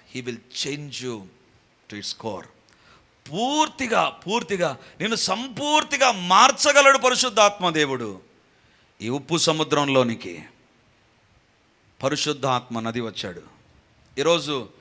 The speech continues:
ఒకవేళ మీకు అనిపిస్తుంది, "నాకు ప్రార్థన చేసుకోబుద్ధి కాదు, బైబిల్ చదవబుద్ధి కాదు, చర్చికి రాబుద్ధి కాదు," రాకుండా చేసేటువంటిది దయ్యపు శక్తి, వచ్చేటట్లు చేసేది పరిశుద్ధాత్మ దేవుడు. పరిశుద్ధాత్మ దేవుడు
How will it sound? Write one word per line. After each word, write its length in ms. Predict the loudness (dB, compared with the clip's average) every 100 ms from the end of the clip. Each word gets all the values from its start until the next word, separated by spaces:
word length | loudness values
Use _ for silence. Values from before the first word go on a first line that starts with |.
| _ _ _ _ _ -8
ఒకవేళ 240 | -2 -2
మీకు 200 | -2 -6
అనిపిస్తుంది, 480 | -6 -8 -10 -12 -12 -12
"నాకు 140 | -12 -10
ప్రార్థన 440 | -4 -4 -4 -12 -10
చేసుకోబుద్ధి 400 | -10 -10 -10 -8
కాదు, 300 | -8 -8 -16 _ _ _ -20 -20 _ _ _ _
బైబిల్ 260 | -8 -8 -10
చదవబుద్ధి 400 | -8 -8 -6 -6
కాదు, 280 | -6 -8 -16 -20 _ _ _ _ _ _ -8
చర్చికి 420 | -8 -6 -8 -6 0
రాబుద్ధి 380 | 0 0 -4
కాదు," 340 | -6 -6 -8 -16 _ _ _ _ _ _ _ -12 -2
రాకుండా 600 | 0 0 -2 -8 -2 -2
చేసేటువంటిది 800 | 0 -4 -4 -6 -6 -10 -10 -14
దయ్యపు 420 | -8 -4 -4 -6
శక్తి, 380 | -8 -12 -16 -20 _ _ _ _ _ _ _
వచ్చేటట్లు 760 | -10 -10 -6 -4 -2 -4 -6 -6
చేసేది 420 | -4 -4 -4 -8
పరిశుద్ధాత్మ 720 | -6 -4 -4 -8 -10 -12 -20
దేవుడు. 240 | -20 -20 _ _ _ _ _ _ _ _ _ _ _
పరిశుద్ధాత్మ 640 | -8 -6 -4 -4 -6 -8 -16
దేవుడు 300 | -16 -20